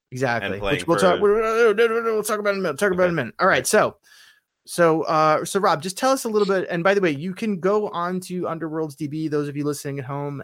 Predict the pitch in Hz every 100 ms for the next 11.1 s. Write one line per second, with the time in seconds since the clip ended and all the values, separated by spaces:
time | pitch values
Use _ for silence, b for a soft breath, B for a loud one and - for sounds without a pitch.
0 | - 127 131 131 131 131 123 - 156 -
1 | 147 143 143 - 135 135 139 139 - -
2 | 151 160 151 143 143 143 147 139 135 131
3 | - 127 135 135 131 - 139 - - 135
4 | - B B B B 139 135 - 139 135
5 | 131 123 120 135 139 135 131 139 143 131
6 | 127 135 - _ _ B B B 120 123
7 | 123 - 131 139 139 139 143 139 135 151
8 | 147 151 156 156 - 131 139 139 135 131
9 | 127 123 143 139 _ - 123 131 - 196
10 | 196 190 127 117 104 - - 117 117 120
11 | 120